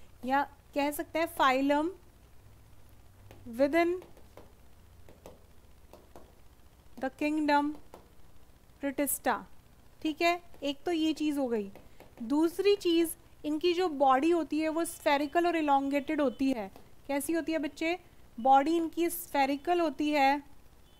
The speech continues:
and elongated होती है। एक important point जो इसके बारे में याद रखना है, with central nucleus, यानी कि nucleus इनके center में present होता है, with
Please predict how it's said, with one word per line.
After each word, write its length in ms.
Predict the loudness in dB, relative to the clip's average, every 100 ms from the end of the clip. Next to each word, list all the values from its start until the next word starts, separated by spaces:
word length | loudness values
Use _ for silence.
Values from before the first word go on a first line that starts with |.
| -20 -20 -20 -20 -20 -20 -20 -20 -20 -20 -16 -2
and 220 | 0 2
elongated 760 | 0 4 6 4 2 0 0 0
होती 300 | 0 0 -2
है। 220 | -2 -6 -12 -20 -20 -20 -20 -20 -20 -20 -20 -20 -10 -2
एक 180 | 0
important 640 | 2 0 2 4 4 2 0
point 280 | 0 2 -2
जो 60 |
इसके 260 | -4 -4 0
बारे 260 | 2 2
में 80 | 2
याद 220 | 0 0
रखना 240 | -2 -4 0
है, 180 | 0 0
with 240 | 0 0 -2 -2 -2
central 420 | -2 0 0 0
nucleus, 460 | -2 -2 -2 -2 -4
यानी 180 | -4
कि 120 | -2 0
nucleus 400 | 0 2 0 0
इनके 260 | -2 -2
center 440 | 0 -2 2 2 2
में 120 | -2
present 400 | -4 -4 -4 -4
होता 240 | -2 0
है, 180 | 0 -2 -8 -20 -20 -18 0
with 260 | 4 4